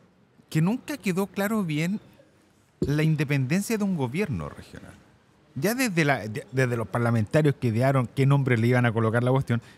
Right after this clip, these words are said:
es muy difícil que tú hables de un gobierno regional y tu primera reacción no es, eh, no sea entenderlo como, eh, un, un brazo del gobierno central. Y la intendencia pasa a ser delegación, eh, presidencial. Entonces,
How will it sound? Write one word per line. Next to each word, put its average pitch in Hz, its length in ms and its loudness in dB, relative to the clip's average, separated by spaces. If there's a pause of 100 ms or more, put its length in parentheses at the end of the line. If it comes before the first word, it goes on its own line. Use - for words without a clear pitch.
es 135 140 -2
muy 214 160 4
difícil 226 460 -2
que 180 100 -2
tú 170 100 0
hables 175 280 0
de 143 60 -4
un 151 120 0
gobierno 127 420 0
regional 113 580 -2 (600)
y 160 100 4
tu 151 140 -2
primera 151 360 2
reacción 180 400 0
no 175 120 2
es, - 160 -2
eh, 156 140 -4
no 151 120 4
sea 170 200 2
entenderlo 156 680 2
como, 147 420 0 (340)
eh, 87 280 -8
un, 131 460 0
un 117 280 2
brazo 180 400 2
del 139 160 4
gobierno 123 500 2
central. 139 600 0 (680)
Y 147 100 4
la 156 80 4
intendencia 160 500 2
pasa 151 240 -2
a - 20 -2
ser 156 220 -2
delegación, 139 680 0
eh, 123 480 0
presidencial. 139 1000 0 (360)
Entonces, 156 340 0